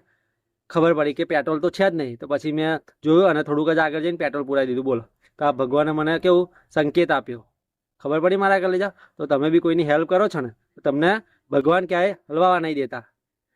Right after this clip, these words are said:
એટલે આ યાદ રાખજો મારા કલેજા. અને કર્મા, સ્ટેન્ડ કર્મા, ખબર પડી? સવારે મેં હેલ્પ કરી અને સાંજે બી મને કેવું ખબર પડી ગઈ એમ. ભગવાને એવો સંકેત આપ્યો આવતા. અગર તો હું હલવાત, બોલો, કેમ કે મારે હલવાનો વારો આવે ને ત્યાં આગળ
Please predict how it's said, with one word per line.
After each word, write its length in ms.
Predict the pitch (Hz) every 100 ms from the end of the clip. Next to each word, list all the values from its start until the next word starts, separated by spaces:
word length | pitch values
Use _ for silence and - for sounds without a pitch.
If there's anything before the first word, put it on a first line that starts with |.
| _ _
એટલે 60 | 147
આ 120 | 147
યાદ 220 | 147 151
રાખજો 220 | 165 160
મારા 200 | 175 180
કલેજા. 320 | 170 180 196
અને 220 | 170 147 165
કર્મા, 420 | - 170 175 143 - _ _ _
સ્ટેન્ડ 360 | 156 - 208 190
કર્મા, 260 | 160 135 123
ખબર 260 | - 156
પડી? 160 | 180 202
સવારે 340 | 170 156 175
મેં 140 | 175 175
હેલ્પ 160 | 175 170
કરી 200 | 196 - _ _
અને 80 | 147
સાંજે 300 | 151 - 165
બી 140 | 165 180
મને 220 | 165 165
કેવું 240 | 190 185 170 _ -
ખબર 180 | 170
પડી 200 | 170 160
ગઈ 140 | 143 143
એમ. 40 | 120 _ _
ભગવાને 300 | 139 139 165
એવો 100 | 170
સંકેત 360 | 175 156 143 156
આપ્યો 220 | 123 113 _ _ _ -
આવતા. 360 | 143 143 127 104 _ _ _ _ _
અગર 160 | 131 156
તો 100 | 175
હું 120 | 170 143
હલવાત, 360 | 147 170 165 - _
બોલો, 200 | 139 135 113 _ _ _ _ _ _ _
કેમ 100 | 156 151
કે 80 |
મારે 220 | 160 151 160
હલવાનો 400 | 147 151 165 160
વારો 160 | 156
આવે 180 | 165 185
ને 80 | 147
ત્યાં 220 | 135 156
આગળ 140 | 156